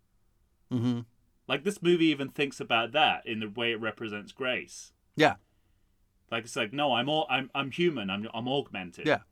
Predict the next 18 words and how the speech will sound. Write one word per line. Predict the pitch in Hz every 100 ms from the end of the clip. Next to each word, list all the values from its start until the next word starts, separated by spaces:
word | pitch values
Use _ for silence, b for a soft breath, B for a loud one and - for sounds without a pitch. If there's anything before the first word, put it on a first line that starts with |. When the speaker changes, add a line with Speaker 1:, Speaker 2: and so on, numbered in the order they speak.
| _ _
Speaker 1:
right. | 156 127 - _ _ _
Speaker 2:
You | 131
know, | 117 92 101 -
so | - 170 156
if | 165
you're | 180
a |
person | 180 175 175 147
in |
the | 131
audience | 123 123 113 107
who's | 117
thinking | 123 113
about, | 113 104 101 90
you | 131 113
know, | 101 95 b b b b
uh, | 104 107 104 98 92 90 -
changing, | - 135 127 113 107 104 107